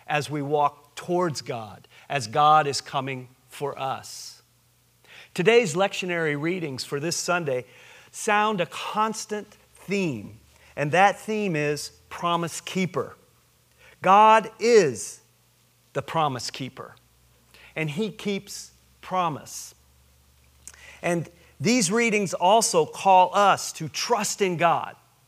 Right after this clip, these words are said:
even during our times of difficulty. Even though we too shall walk through the valley of the shadow of death,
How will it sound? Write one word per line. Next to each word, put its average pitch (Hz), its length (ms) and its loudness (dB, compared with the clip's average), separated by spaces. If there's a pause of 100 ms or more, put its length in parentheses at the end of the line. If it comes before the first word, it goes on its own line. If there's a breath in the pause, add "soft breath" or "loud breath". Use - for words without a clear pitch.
(840 soft breath)
even 262 500 0
during 220 420 6
our 185 140 -2
times 214 460 -6
of 180 160 -4
difficulty. 147 720 -8 (640 soft breath)
Even 269 360 -2
though 202 460 2 (160 loud breath)
we 220 300 0
too 165 560 -4 (180 soft breath)
shall 185 300 0
walk 175 500 4 (180 soft breath)
through 185 140 0
the 165 80 -2
valley 156 560 4 (220 soft breath)
of 151 120 -2
the 139 80 -4
shadow 165 440 2
of 131 120 -4
death, 135 440 -4